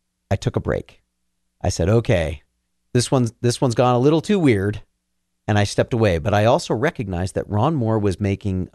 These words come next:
he was, he was challenging some assumptions. He was walking in and saying, "These are things that probably need to be discussed at some level, and we need to be aware of them." And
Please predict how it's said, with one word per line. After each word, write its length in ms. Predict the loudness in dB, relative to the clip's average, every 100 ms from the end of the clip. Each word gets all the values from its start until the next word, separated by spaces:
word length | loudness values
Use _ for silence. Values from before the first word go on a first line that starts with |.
| -20 _ -2
he 140 | 0
was, 180 | 0 -2 -2
he 180 | 0
was 200 | 0 -2
challenging 560 | -4 -2 0 0 -2 -4
some 160 | -4 -6
assumptions. 580 | -2 -4 -4 -6 -6 -10 _ _ _
He 180 | -4 0
was 180 | 0 0
walking 460 | 0 0 2 0
in 140 | 0 0
and 100 | -2
saying, 380 | -2 -2 -2 -6 _ _ _ -8
"These 360 | 0 2 2
are 100 | 0
things 420 | -2 -2 -2 -2 -4
that 200 | -8 -6
probably 800 | 0 0 0 -2 0 0 -2 -6 _ _ _ -4
need 340 | 0 2 2 0
to 100 | -2
be 140 | -2
discussed 480 | -4 -4 -2 -2 -2
at 100 | -8
some 280 | -2 0 0
level, 320 | 0 -2 -4
and 120 | -4 -4
we 80 | -2
need 160 | -2
to 40 | -2
be 140 | -2
aware 300 | -2 -2 -2
of 80 | -4
them." 200 | -6 -12 _ _ _ -6
And 340 | -2 0 -2